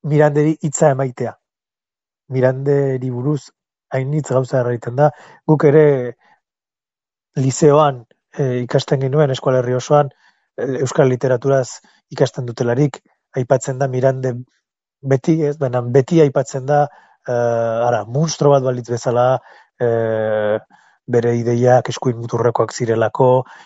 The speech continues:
idatzi zuelako, eh, novela bat, eh, eh, harreman pedofilo bati buruz, eta guzti horrek hartzen du gaina, eta orduan hainitz, eh, be-, beti, eh, epaitua da,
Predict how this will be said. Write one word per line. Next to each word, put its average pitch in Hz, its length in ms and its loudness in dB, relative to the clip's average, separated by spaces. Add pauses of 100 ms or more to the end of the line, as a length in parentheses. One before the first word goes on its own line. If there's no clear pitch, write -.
(100)
idatzi 139 360 2
zuelako, 127 540 -2 (240)
eh, 120 180 -2
novela 120 360 2
bat, 120 300 0
eh, 110 280 -4 (380)
eh, 117 200 0
harreman 120 420 2
pedofilo 117 460 -2
bati 117 220 -2
buruz, 127 460 -2
eta 117 240 0 (500)
guzti 127 280 0
horrek 151 220 4
hartzen 139 260 -2
du 139 80 -4
gaina, 127 340 -2 (400)
eta 120 240 -2 (1600)
orduan 139 300 0
hainitz, 135 600 0
eh, 139 80 4
be-, 123 220 -4 (200)
beti, 160 300 4 (100)
eh, 131 240 0 (340)
epaitua 156 540 2
da, 120 120 -4